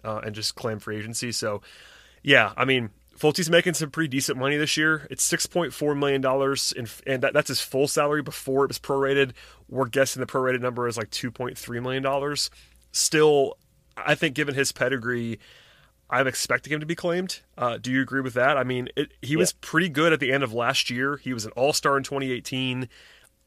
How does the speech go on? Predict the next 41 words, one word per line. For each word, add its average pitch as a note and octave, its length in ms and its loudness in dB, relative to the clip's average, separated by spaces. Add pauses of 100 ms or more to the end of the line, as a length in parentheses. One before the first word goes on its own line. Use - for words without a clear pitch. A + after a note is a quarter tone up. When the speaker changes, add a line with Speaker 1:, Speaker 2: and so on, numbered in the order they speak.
(140)
Speaker 1:
I, C#3+ 220 2
I C#3+ 60 4
just D3 120 0
think D#3+ 140 2
a B2+ 40 -8
guy C3 240 6
at A2 80 -4
his C3 220 0
age, B2+ 460 -2
at A#2 120 -6
that B2 180 0
price B2 260 0
tag, A2+ 480 -2
in A#2+ 140 -2
a A2+ 240 -4 (100)
middle B2+ 320 -2
of A#2+ 80 -2
a A2+ 60 -6
season A#2+ 340 -4
where, A2+ 320 -2 (380)
yes, C#3+ 180 4
there's, C3+ 200 0
there's C3 260 0
uns-, B2 320 -4
uncertainty. A#2 640 -4 (100)
I C3 140 -2
just B2+ 140 -6
feel C#3 80 -2
like A#2+ 100 0
he's A#2 220 -8
gonna A#2 180 -4
probably A2 380 -6
get A2+ 120 -8
claimed A2+ 300 -6
unless A2+ 160 -10
there's A2 100 -12
something A2 200 -10
we G#2 80 -10
don't - 100 -18
know - 80 -10
about. - 240 -14